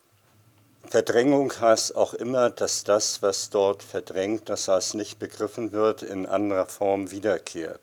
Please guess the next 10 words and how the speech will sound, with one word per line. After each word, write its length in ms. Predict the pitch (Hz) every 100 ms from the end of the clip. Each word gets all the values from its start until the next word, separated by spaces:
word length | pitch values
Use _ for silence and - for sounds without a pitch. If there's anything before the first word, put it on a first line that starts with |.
| -
wie 160 | 92
wir 260 | 78 82 78 - - - - - - - - _ _ _
seit 400 | - 104 95 -
Entstehen 640 | 101 92 - 107 107 107
der 160 | 98 98
Bundesrepublik 920 | 104 104 101 - 92 98 - 92 -
immer 320 | 98 92 87 87
haben. 480 | 92 95 78 69 _ _ _ _ - - - - - - _ _ _ _ - -
Wenn 160 | 123 123
man 380 | 127 127 131